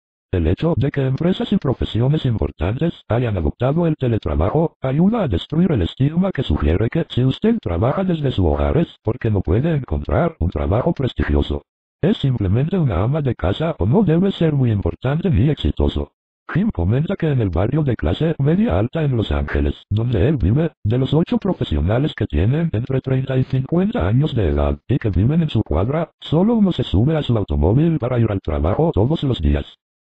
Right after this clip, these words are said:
El resto, inclusive Jim, trabajan actualmente principalmente desde sus hogares. No están desocupados ni subempleados,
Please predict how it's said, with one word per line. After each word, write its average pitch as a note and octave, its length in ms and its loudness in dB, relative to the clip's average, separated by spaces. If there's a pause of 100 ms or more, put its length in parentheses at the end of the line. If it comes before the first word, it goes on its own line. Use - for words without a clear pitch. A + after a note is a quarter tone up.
El - 140 0
resto, D#3+ 480 0
inclusive A#2 600 0
Jim, D#3+ 300 2 (120)
trabajan D#3 500 -2
actualmente F2 640 0
principalmente A2+ 840 -2
desde C3+ 260 -2
sus - 180 -2
hogares. C#2+ 480 -2 (460)
No A#2+ 120 0
están C3 320 -2
desocupados D3+ 680 0
ni C3+ 160 2
subempleados, A2 840 0